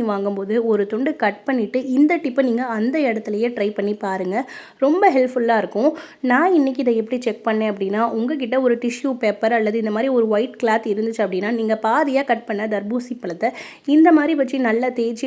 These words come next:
எடுத்தீங்க அப்படின்னா சாயம் போட்டது மாதிரி இருந்துச்சு அப்படின்னா அதுல அப்படியே ரெட் கலர் அப்பிக்கும். இல்லைன்னா நார்மலான அந்த தர்பூசணியுடைய சாறு தாங்க ஒட்டியிருக்கும். இதை வச்சு நீங்க அழகா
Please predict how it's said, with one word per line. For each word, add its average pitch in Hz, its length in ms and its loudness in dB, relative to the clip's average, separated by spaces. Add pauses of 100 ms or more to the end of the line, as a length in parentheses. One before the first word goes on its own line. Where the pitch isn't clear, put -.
எடுத்தீங்க 214 400 -2
அப்படின்னா 196 320 -4 (360)
சாயம் 359 420 6
போட்டது 254 300 2
மாதிரி 254 200 0 (120)
இருந்துச்சு 254 380 -2
அப்படின்னா 214 300 0 (120)
அதுல 226 260 2
அப்படியே 240 320 0
ரெட் 247 160 2 (120)
கலர் 247 320 4
அப்பிக்கும். 240 480 -2 (100)
இல்லைன்னா 277 360 2 (120)
நார்மலான 240 640 2
அந்த 226 220 0
தர்பூசணியுடைய 226 680 2 (120)
சாறு 214 340 2
தாங்க 220 260 -2
ஒட்டியிருக்கும். 208 480 -2 (380)
இதை 339 180 0
வச்சு 359 260 4
நீங்க 277 140 2 (160)
அழகா 220 320 2